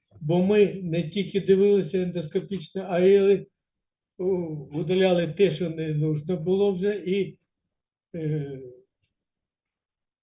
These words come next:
надавали можливість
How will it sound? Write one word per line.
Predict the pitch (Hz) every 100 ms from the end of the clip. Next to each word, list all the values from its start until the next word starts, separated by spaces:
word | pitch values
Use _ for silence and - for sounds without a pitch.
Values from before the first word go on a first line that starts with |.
| _ _ _ _ _ _ _ _ _ _ _ _ _ 147
надавали | 170 180 190 196 180 160 156 151 -
можливість | 151 165 151 190 233 220 170